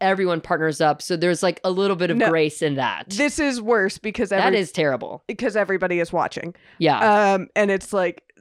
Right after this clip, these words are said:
Speaker 2: the, the moment to publicly state who you have a crush on.
Speaker 1: Mm.
Speaker 2: And, um, I,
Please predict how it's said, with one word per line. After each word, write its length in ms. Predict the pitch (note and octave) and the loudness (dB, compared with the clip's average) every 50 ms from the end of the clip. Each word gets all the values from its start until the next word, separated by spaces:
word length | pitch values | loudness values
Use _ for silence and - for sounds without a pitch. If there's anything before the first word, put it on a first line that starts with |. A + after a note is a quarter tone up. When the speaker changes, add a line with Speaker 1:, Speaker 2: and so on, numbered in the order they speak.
| C#3+ _ - | _ _ -16
Speaker 2:
the, 280 | A3 - - - G3+ - B3 | -14 -14 -14 -16 -18 -16 -6
the 140 | B3+ A#3+ B3+ | -2 0 0
moment 440 | A#3+ B3 A#3+ A#3 A3+ A3+ A3+ - - | 2 2 0 0 0 0 -2 -2 0
to 320 | - A#3 A3+ A3+ A3 G#3+ G3+ | 0 2 2 2 2 0 0
publicly 540 | - A3+ A3 A3 A3 A3 - A3 A3+ G#3+ A3+ | 0 0 2 2 0 -2 0 0 0 0 0
state 340 | - - A3 G#3+ G3+ - - | -2 -2 -2 0 0 0 2
who 120 | C4 A#3 | 2 2
you 180 | A#3 A#3 A#3 B3 | 2 4 4 4
have 200 | - A3+ A3+ A3 | 4 4 4 4
a 120 | B3 B3 | 2 0
crush 320 | - C4+ G#3+ F#3+ G3+ - A#3+ | 0 0 0 0 0 0 0
on. 300 | F#3 F3 E3 E3 D#3+ - | 0 0 0 -2 -2 -4
Speaker 1:
Mm. 40 | - | -2
Speaker 2:
And, 480 | F#3 F#3+ - D#3 D3+ - D3+ D3 C#3+ - _ _ _ _ _ _ _ _ _ _ _ _ _ _ _ _ _ _ - | -2 0 2 2 2 2 0 -2 -4 -10 _ _ _ _ _ _ _ _ _ _ _ _ _ _ _ _ _ _ -2
um, 420 | G#3 G#3+ G#3+ G3+ G3 F#3+ F#3 F3+ - _ _ _ _ _ _ _ - - _ _ _ _ _ _ - - _ _ _ - | 0 2 4 4 2 2 0 -4 -10 _ _ _ _ _ _ _ -20 -20 _ _ _ _ _ _ -20 -20 _ _ _ -2
I, 440 | - - A3+ A#3 A#3 A3+ - - - | 0 2 4 4 4 2 0 -2 -6